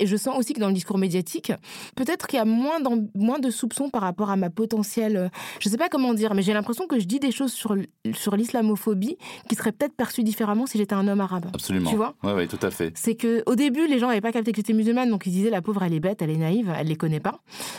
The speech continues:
Speaker 1: Et maintenant que les gens ont plus ou moins capté, l'islam des Noirs est pas perçu comme aussi dangereux que l'islam des Arabes. Donc,
Speaker 2: Exact.
Speaker 1: il y a peut-être quelque chose de différent dans la perception qu'on peut avoir de ma forme d'islam, quoi.
Speaker 2: Oui,
Speaker 1: Mm.
Speaker 2: absolument. Je pense qu'il y a, il y a vraiment une idée là, euh, qui est très claire, c'est que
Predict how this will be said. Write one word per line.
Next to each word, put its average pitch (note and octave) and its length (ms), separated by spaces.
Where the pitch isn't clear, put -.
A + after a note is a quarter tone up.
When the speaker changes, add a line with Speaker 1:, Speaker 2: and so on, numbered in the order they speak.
Speaker 1:
Et G#3 240
maintenant A3 480
que A#3 100
les G#3+ 80
gens A3 160
ont G#3+ 60
plus A3+ 240
ou A#3+ 40
moins A3+ 140
capté, C4+ 680
l'islam C4 500
des A#3+ 120
Noirs B3+ 200
est G#3+ 60
pas C4 160
perçu B3+ 320
comme A3 160
aussi G#3 160
dangereux G3+ 280
que A#3 60
l'islam G#3 300
des F#3+ 160
Arabes. A3+ 280
Donc, G#3 140
Speaker 2:
Exact. E3 180
Speaker 1:
il - 40
y A3 40
a - 40
peut-être D#4 160
quelque C#4+ 180
chose C4 120
de A#3 80
différent A#3 340
dans A#3+ 80
la G3 80
perception G3 420
qu'on G3+ 140
peut F#3+ 80
avoir F#3 180
de F3 60
ma F3+ 260
forme G3 220
d'islam, E3+ 400
quoi. - 100
Speaker 2:
Oui, G#2 220
Speaker 1:
Mm. - 180
Speaker 2:
absolument. A#2 440
Je D#2+ 200
pense - 180
qu'il - 120
y F2 40
a, D#2+ 200
il C2+ 80
y - 20
a D2+ 60
vraiment F#2 420
une F2 180
idée F2+ 280
là, G2 360
euh, D#2+ 240
qui E2 200
est D#2 360
très F2 200
claire, A2 320
c'est F2 160
que E2 400